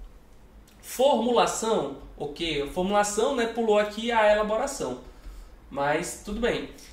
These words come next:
Estratégia? Não, estratégia não, não tem essa etapa em nenhum,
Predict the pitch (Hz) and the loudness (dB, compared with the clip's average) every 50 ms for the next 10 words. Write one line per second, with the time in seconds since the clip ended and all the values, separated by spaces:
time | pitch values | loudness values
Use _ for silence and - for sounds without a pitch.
0 | - - 262 - - 269 240 214 - - 233 240 233 202 190 190 220 247 214 156 | -14 -8 -6 -4 2 4 4 4 4 4 4 6 6 4 4 2 2 2 2 0
1 | 147 - - 226 220 208 208 - 208 185 190 190 247 254 247 240 233 202 180 233 | 0 -2 -2 0 0 2 2 4 2 4 4 2 0 -2 -2 -2 -2 -2 -2 -4
2 | 269 262 - 233 269 320 311 277 - 240 226 - 196 190 - - 220 220 220 214 | -4 -2 -2 0 2 2 0 0 0 -2 0 4 4 4 4 2 -2 -4 -2 -2
3 | 247 339 403 415 392 | -2 -2 -4 -6 -6